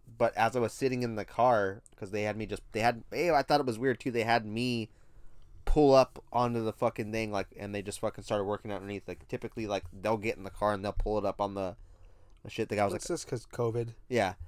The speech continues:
Speaker 1: But anyway, so I pulled up or whatever, and he's working on it. I can hear him cussing the whole fucking time. Like, he's getting real fucking angry. Where my oil filter is at, I guess, is really hard to get to in that car. <laughs> So I heard him down. He was like, "Mother-,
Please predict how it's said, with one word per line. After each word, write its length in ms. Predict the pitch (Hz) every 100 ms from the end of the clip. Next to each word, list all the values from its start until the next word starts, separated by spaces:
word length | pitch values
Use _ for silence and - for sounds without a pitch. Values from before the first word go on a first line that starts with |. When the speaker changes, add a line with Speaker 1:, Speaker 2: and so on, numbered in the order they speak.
| - -
Speaker 1:
But 100 | 165
anyway, 260 | 151 139
so 100 | 131
I 60 | 117
pulled 240 | - 123
up 180 | 117 113
or 40 | 117
whatever, 200 | 113 113
and 100 | 113
he's 100 | 107
working 260 | 113 -
on 100 | 107
it. 60 | 104
I 40 |
can 100 | 107
hear 80 | 123
him 80 | 113
cussing 420 | - 123 110 110
the 60 | 98
whole 120 | 101
fucking 280 | - 98 98
time. 120 | 92
Like, 80 | 87
he's 120 | 104
getting 200 | 113 92
real 160 | 104 107
fucking 380 | - 110 - 98
angry. 380 | 98 87 87 - - - - -
Where 160 | - 110
my 360 | 107 107 101 98 - - 73 -
oil 200 | 127 131
filter 340 | - 113 -
is 80 | 101
at, 220 | 104 101 -
I 40 | 101
guess, 160 | 101 101
is 120 | 92
really 240 | 104 104
hard 280 | 90 101 98
to 60 | 92
get 240 | 95 -
to 300 | - 127 135 - - -
in 80 | 113
that 140 | 110
car. 260 | 330 127 156
<laughs> 520 | 170 - - 427 -
So 80 | 156
I 40 | 135
heard 100 | 147
him 60 |
down. 140 | 131 131
He 40 |
was 80 | 110
like, 100 | -
"Mother-, 260 | 190 226